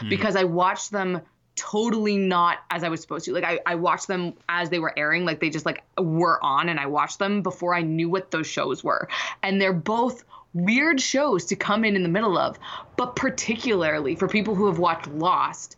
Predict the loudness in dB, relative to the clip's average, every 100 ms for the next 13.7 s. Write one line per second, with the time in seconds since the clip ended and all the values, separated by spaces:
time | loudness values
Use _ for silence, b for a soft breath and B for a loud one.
0 | B B -4 0 2 0 -4 -4 -2 -2
1 | -4 -8 -10 -6 -4 -2 -2 -2 -4 -8
2 | -4 0 2 2 0 -8 -16 B B B
3 | 0 0 0 -2 -4 -4 -2 0 2 2
4 | 0 0 0 2 2 0 2 0 0 0
5 | 2 2 2 -4 -12 -6 0 2 2 0
6 | -4 -4 -2 0 0 -2 -4 B B -4
7 | 0 0 2 -2 0 0 2 2 0 -2
8 | -2 -2 -2 -2 -4 -8 -8 -8 -10 -14
9 | b -2 2 4 2 0 -2 -2 -2 -4
10 | -6 -4 -4 -4 -8 -6 -6 -4 -4 0
11 | 0 0 -2 -2 0 2 0 -2 -8 -2
12 | 0 0 -2 -10 -16 B B -6 0 0
13 | 0 -4 -8 -6 -6 -8